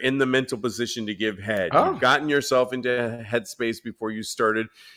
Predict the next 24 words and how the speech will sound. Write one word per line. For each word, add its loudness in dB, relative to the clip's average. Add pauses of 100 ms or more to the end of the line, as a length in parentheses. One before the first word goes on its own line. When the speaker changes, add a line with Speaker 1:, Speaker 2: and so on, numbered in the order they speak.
(200)
Speaker 1:
You've 0
been 2 (360)
eyeing 4
his -2
bulge 2
and -6
you -4
want 0
it. -10 (240)
If -6
I 4
am 0
not 0
into -4
blowjob 0
headspace -4
prior 0
to -8
starting, -2
I'm -10
probably -2
not -2
going -4
to -14